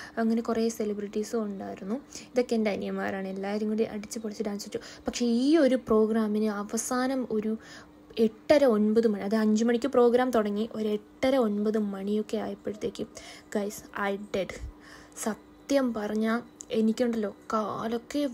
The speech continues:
വേദനിച്ചിട്ട് എനിക്ക് നടക്കാൻ പോലും പറ്റാത്ത ഒരവസ്ഥയായിരുന്നു എനിക്ക് ആ സമയത്ത് ഉണ്ടായിരുന്നത്. ഞാൻ ഒരുപാട് കഷ്ടപ്പെട്ടു എന്ന് വെച്ചാൽ ഞാൻ ഒരുപാട് കഷ്ടപ്പെട്ടു. ഭയങ്കര പെയിനായിട്ട് തോന്നി എനിക്ക് കാലൊക്കെ.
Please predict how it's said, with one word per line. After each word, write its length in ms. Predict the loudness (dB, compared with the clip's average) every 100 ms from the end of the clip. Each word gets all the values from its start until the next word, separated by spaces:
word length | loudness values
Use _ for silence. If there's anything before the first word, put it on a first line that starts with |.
| 0
വേദനിച്ചിട്ട് 800 | 0 0 -2 -2 -2 -4 -2
എനിക്ക് 520 | 0 0 0 -2 -2 -2
നടക്കാൻ 840 | -6 -12 -10 -6 -4 4 4 6
പോലും 300 | 6 4 2
പറ്റാത്ത 500 | -2 -12 -8 -4 0
ഒരവസ്ഥയായിരുന്നു 880 | 0 -2 -10 -10 -4 -4 -2 -4 -6 -8 -16 -14 -8
എനിക്ക് 220 | -4 -4 -4
ആ 120 | -6
സമയത്ത് 400 | -6 -4 -4 -4
ഉണ്ടായിരുന്നത്. 680 | -6 -4 -4 -4 -4 -4 -6 -8 -20 -16 -6
ഞാൻ 300 | -2 0 2
ഒരുപാട് 640 | 0 2 2 4 4 4 0
കഷ്ടപ്പെട്ടു 360 | -2 -2 -2
എന്ന് 120 | -2 -2
വെച്ചാൽ 140 | -2
ഞാൻ 140 | -4
ഒരുപാട് 600 | -2 -2 0 0 0 0 -2
കഷ്ടപ്പെട്ടു. 400 | -8 -10 -8 -4
ഭയങ്കര 720 | -4 -4 -6 -4 -4 -2 0
പെയിനായിട്ട് 720 | 0 0 -2 0 2 2 0 0
തോന്നി 220 | 0 0 -2
എനിക്ക് 280 | -4 -6 -6
കാലൊക്കെ. 440 | -6 -4 -4 -4